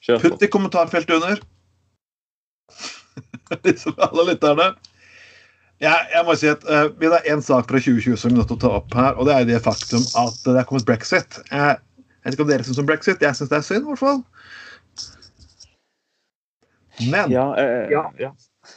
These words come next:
Speaker 2: skandale kan
Speaker 3: Det er
Speaker 2: jo selvfølgelig være kjipt, og det viser at en person som hadde stemt for Brexit,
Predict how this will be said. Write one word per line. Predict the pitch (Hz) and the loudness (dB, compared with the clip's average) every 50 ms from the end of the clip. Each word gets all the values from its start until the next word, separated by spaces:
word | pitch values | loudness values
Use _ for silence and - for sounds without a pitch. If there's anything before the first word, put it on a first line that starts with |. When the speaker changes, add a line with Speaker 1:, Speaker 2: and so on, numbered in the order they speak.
| _ _ _ _ _ _ _ _ _ _ _ - - | _ _ _ _ _ _ _ _ _ _ _ -16 -12
Speaker 2:
skandale | - - 226 226 202 156 185 185 | -4 0 2 4 4 4 2 2
kan | 185 190 185 | 2 2 4
Speaker 3:
Det | 180 | 2
er | 160 151 | 2 0
Speaker 2:
jo | 139 | -4
selvfølgelig | - _ - 120 110 98 110 143 147 | -8 _ -4 -4 -2 0 0 0 2
være | 123 113 117 131 127 - | 2 0 -2 -4 -6 -8
kjipt, | - - - 139 139 135 - - - - - | -8 -4 0 0 0 0 -2 -8 -16 -8 -4
og | - 143 147 | -2 2 2
det | 160 160 | 2 2
viser | 170 143 - 139 139 | 2 0 2 2 0
at | 135 - - | 0 0 -2
en | 156 151 147 | -2 -2 0
person | - 165 156 - 156 151 | 0 -2 -2 -2 -4 -4
som | 143 156 156 | -4 -4 -6
hadde | 160 151 | -6 -6
stemt | - - - 131 127 - | -6 -2 0 0 0 0
for | 156 143 | 0 0
Brexit, | 135 123 - - 180 202 208 - - - - | 0 0 0 -2 -2 -2 -2 -4 -8 -20 -20